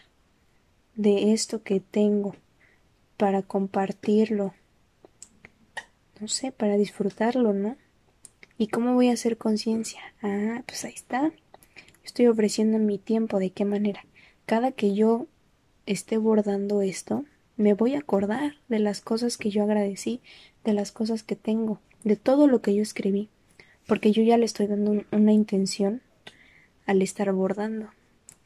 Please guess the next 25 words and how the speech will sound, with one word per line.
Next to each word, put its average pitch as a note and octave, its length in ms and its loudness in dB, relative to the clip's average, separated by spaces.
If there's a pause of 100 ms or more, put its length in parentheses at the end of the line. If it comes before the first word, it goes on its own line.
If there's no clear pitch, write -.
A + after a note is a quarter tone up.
(200)
Y A3+ 140 6
al G#3 120 8
estar G3 300 2
bordando A3 480 2
y G3 120 0
pe-, G3 320 -4
y G3+ 120 -2
pensando G3 480 0
en A3+ 100 -2
eso, A3 360 -2 (840)
pues A3+ 140 0
yo B3 80 6
lo B3+ 80 4
estoy B3 260 0
atrayendo. A#3 680 -2 (640)
Esa C4 200 6
es C4+ 60 4
mi B3+ 160 4
creencia, F#3 480 2
¿no? G#3 260 -4 (640)
Que G#3+ 120 2
me G#3 100 6
dice G#3 240 4
mi G#3 140 2
papá, F#3+ 360 -6